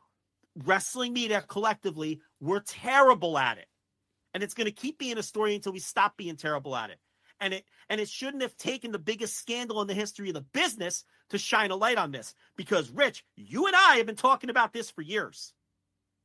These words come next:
And maybe if we would have fixed this shit back when we were complaining about it, we would have had, uh, some better representation, some better questions in that room, some better follow-ups, and maybe we'd be putting these people's feet to the fire a little stronger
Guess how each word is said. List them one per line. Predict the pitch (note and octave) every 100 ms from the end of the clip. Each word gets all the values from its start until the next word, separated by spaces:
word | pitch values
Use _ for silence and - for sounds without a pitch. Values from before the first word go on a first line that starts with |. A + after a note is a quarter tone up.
| _ _
And | E3+
maybe | G#3+ B3+
if | C#4
we | B3+
would | B3+ B3
have | G#3 -
fixed | D#4+ -
this | B3 G3
shit | - F#3+ G3 - _ -
back | A3+ -
when | F#3
we | D#3+ D4+
were | E4+
complaining | G#3+ G#3 E3+ D3+
about | D3 C#3 C#3
it, | D#3 - _ _
we | E3
would | F3 A3
have | A3 F3
had, | E3 E3 C#3 _ _
uh, | D#3 D3+ A2+ - _
some | - F3
better | C#3+ G3+ G3+
representation, | F#3 F3+ F3+ E3 D#3+ D#3 C#3+
some | D3+ D3
better | E3 D#3+
questions | D3+ D3 C#3 C3+ B2+
in | C3
that | A#2+
room, | C3 B2+
some | B2 B2
better | D3+ D3+
follow-ups, | C#3 C#3+ C3 B2+ B2+ B2+ - - _ _ -
and | C#3
maybe | D3+ D3
we'd | C#3 B2+
be | B2+
putting | - G3 D#3+
these | D3
people's | C#3+ D#3 C#3 -
feet | D#3+ C#3+
to | C#3
the |
fire | C3 C#3+ C3 B2+
a |
little | B2+ B2
stronger | - A3+ D4 C4 F#3+